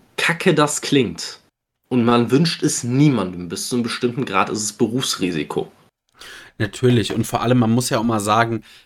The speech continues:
Speaker 2: mich würde mal interessieren, welcher Move gefährlicher ist. Also, bei wem sich mehr verletzen. Ich glaube, dass,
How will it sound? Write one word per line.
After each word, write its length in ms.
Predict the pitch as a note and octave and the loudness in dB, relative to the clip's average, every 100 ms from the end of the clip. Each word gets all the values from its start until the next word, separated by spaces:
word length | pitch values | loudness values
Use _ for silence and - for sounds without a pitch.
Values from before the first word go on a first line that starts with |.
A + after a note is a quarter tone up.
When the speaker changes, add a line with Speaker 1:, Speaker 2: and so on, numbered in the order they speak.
| _ _ _ _ _ _ _ _ _ _ - | _ _ _ _ _ _ _ _ _ _ -2
Speaker 2:
mich 260 | B2 - | 0 2
würde 200 | C3+ E3 | 4 4
mal 260 | E3 D3+ C#3 | 4 4 2
interessieren, 920 | C#3+ - B2+ - - C#3+ C#3 C#3+ C3+ - - - A2+ | -2 -4 -2 -2 -2 -4 -2 -2 -4 -8 -14 -12 -6
welcher 480 | A#2 B2 B2 C3+ A#2 | 2 2 2 2 2
Move 380 | A2+ A2 A2 G#2+ - _ _ _ _ _ _ _ _ - | 2 2 0 -2 -8 _ _ _ _ _ _ _ _ -12
gefährlicher 880 | G#2 G#2+ - A2 G#2 G2+ F#2+ G2+ F#2 | -4 -4 -2 2 4 4 0 -4 -6
ist. 360 | - - - _ _ _ _ | -8 -10 -10 _ _ _ _
Also, 500 | - A2 G#2 G#2+ G#2+ - - _ _ _ _ _ _ _ _ _ _ _ _ _ - | 0 0 2 2 0 -4 -20 _ _ _ _ _ _ _ _ _ _ _ _ _ -6
bei 240 | A2+ G#2+ | -2 2
wem 160 | B2 C3 | 2 2
sich 220 | B2 A#2+ | 0 -2
mehr 160 | A#2 | -2
verletzen. 480 | A2+ G#2 G#2 - G2+ | -2 -4 -6 -6 -8
Ich 100 | G2 | -6
glaube, 580 | A2 G#2+ B2 B2 A#2 A2+ | -2 2 2 2 0 0
dass, 380 | A#2 B2 - | -2 -4 -8